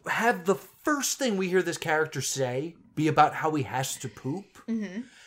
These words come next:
Speaker 1: kind of puts me in this weird relationship with him of, like, oh, he's blunt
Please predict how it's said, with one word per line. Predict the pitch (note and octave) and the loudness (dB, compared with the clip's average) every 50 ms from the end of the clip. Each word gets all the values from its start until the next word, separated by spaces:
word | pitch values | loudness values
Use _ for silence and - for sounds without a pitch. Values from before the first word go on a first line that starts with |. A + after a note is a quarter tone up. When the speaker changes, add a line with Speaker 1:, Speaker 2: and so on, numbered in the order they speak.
| - - _ _ | -20 -20 _ _
Speaker 1:
kind | - - - C#4 D4+ D#4 D#4 | -6 0 2 4 4 4 2
of | A3+ - | 0 0
puts | - B3 - - - | -2 -2 -2 0 0
me | A3+ A3 | 0 2
in | G#3+ G3+ | 2 2
this | G3 F3+ - - | 2 0 0 -2
weird | A2+ A#2 C#3 F3+ G#3+ G#3+ F3+ D#3+ | -4 -2 0 2 2 2 0 0
relationship | D#3+ E3 D#3 E3+ G3+ A#3 - - C#3 B2+ - - B2 G#2 - - | 0 2 4 4 4 4 2 0 -2 -4 -4 -4 -6 -6 -6 -8
with | A2 G2 - - | -10 -12 -10 -12
him | G#2 F#2+ F2+ G2 G2+ - | -12 -12 -12 -14 -14 -10
of, | C3 A#2 A2 G#2 G2+ A2 | -6 -6 -6 -6 -6 -4
like, | A2+ G#2 G#2 A2 A2 - - - | -2 -2 -2 -4 -6 -4 0 4
oh, | G#3+ A3+ A3 G3+ F#3 | 6 8 8 8 8
he's | C#3+ - - G#3 A3 G#3+ G#3 F3+ D#3 - - - - _ _ _ _ - - _ _ _ _ _ _ _ _ _ _ _ _ | 6 2 -6 -6 -4 -4 -2 -2 -2 -2 -2 -4 -8 _ _ _ _ -20 -20 _ _ _ _ _ _ _ _ _ _ _ _
blunt | B2+ A2 - C#3 D3+ F3+ G3+ A3+ B3 A#3+ A#3+ | -12 -6 -4 0 4 6 6 6 6 4 2